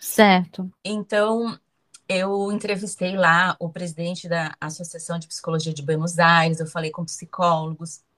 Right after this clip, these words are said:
Speaker 2: eu fiz uma pesquisa, voltei, né, com a intenção de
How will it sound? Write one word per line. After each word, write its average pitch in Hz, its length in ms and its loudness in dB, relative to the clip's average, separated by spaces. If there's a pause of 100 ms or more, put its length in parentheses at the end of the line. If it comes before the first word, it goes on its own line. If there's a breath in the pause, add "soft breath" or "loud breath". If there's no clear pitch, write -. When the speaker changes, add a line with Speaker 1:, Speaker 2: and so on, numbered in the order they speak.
(580)
Speaker 2:
eu 170 100 -6
fiz 175 200 -6
uma 190 160 -4
pesquisa, 180 840 -4 (540 loud breath)
voltei, 233 680 2
né, 247 340 -4 (280)
com 214 140 2
a 214 60 4
intenção 233 640 -2
de 202 400 -6